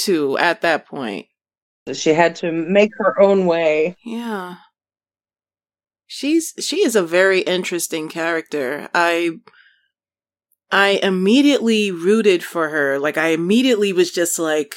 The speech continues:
Speaker 1: "W-, why are you," not, not, "Why are you doing this?" but,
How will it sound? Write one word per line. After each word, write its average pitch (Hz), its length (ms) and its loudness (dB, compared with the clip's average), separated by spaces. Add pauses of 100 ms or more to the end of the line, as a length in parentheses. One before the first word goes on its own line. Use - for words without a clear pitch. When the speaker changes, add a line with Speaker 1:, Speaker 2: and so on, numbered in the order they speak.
(120)
Speaker 1:
"W-, 170 200 -18 (840)
why 220 640 2
are 220 120 2
you," 185 580 -6 (1500)
not, 269 360 4 (1040)
not, 214 300 0
"Why 226 240 4
are 247 60 4
you 202 180 0
doing 185 400 2
this?" 143 280 -4
but, 160 380 0